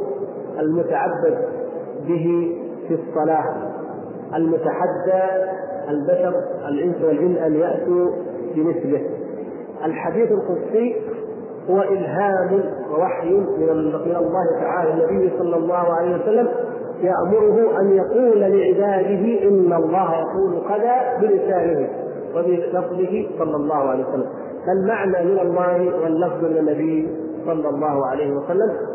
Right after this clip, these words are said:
ولا يتعبد به في، في الصلاة مثلًا،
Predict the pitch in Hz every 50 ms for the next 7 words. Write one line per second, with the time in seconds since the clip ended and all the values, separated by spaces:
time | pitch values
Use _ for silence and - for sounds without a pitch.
0 | - - - - 180 208 220 214 202 - - 175 156 - - - - 170 170 170
1 | 165 170 190 185 175 180 180 175 175 170 170 175 175 180 180 - - - 160 160
2 | 160 160 - - 165 165 165 - - - 143 151 165 160 160 151 143 151 160 160
3 | 151 147 151 143 143 147 -